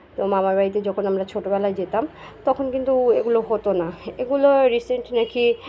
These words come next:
এই, উম, আঠেরো বছরের মতো হচ্ছে, তো আমি, উম, যাই না। আর, আর এগুলো পুলিশেরা যাচ্ছে। আর এই যে, ওই যে মোটু পাতলু, তারপরে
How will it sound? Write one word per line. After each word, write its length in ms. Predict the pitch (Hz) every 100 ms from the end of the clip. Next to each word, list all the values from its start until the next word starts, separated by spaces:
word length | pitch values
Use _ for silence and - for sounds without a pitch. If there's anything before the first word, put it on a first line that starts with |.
| 285 -
এই, 580 | 233 220 220 220 220 220 190
উম, 260 | 220 208 196 -
আঠেরো 320 | 202 214 202
বছরের 320 | 202 196 214
মতো 220 | 202 196
হচ্ছে, 360 | 196 185 - 254
তো 120 | 226
আমি, 340 | 190 190 190 190 - - - -
উম, 640 | 202 202 196 190 190 185
যাই 280 | 190 208 190
না। 260 | 180 170 156 - _ _ _ _ - _ _
আর, 140 | - - - _ -
আর 80 | 226
এগুলো 280 | 208 220
পুলিশেরা 680 | 220 233 233 - - 226 220
যাচ্ছে। 520 | 208 208 - - 359 381 - - - - - - -
আর 280 | - 65 - - - - - - - - - - - - - - 220
এই 100 | 196
যে, 220 | 196 185
ওই 360 | 180 - - 214
যে 220 | 214 214 180
মোটু 320 | 208 214 196 214
পাতলু, 540 | 214 214 233 254 269 - - - - 202 202
তারপরে 600 | 190 185 196 196 190